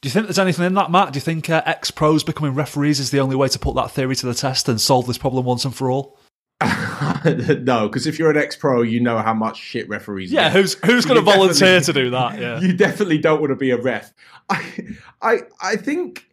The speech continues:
Speaker 2: the only, the only way I would give what David Moyes is saying any sort of, um, credit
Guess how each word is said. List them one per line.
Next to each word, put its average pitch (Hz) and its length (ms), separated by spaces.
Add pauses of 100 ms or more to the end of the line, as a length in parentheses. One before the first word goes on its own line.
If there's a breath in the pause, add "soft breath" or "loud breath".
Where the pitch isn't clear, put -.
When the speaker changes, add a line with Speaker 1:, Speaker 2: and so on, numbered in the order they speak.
(520)
Speaker 2:
the 214 180
only, 285 380 (240)
the 208 200
only 262 280
way 220 260
I 165 100
would 160 220
give 156 220
what 165 160
David 147 280
Moyes 147 260
is 131 100
saying 139 320
any 180 260
sort 151 500 (100)
of, - 100
um, 127 260
credit 151 600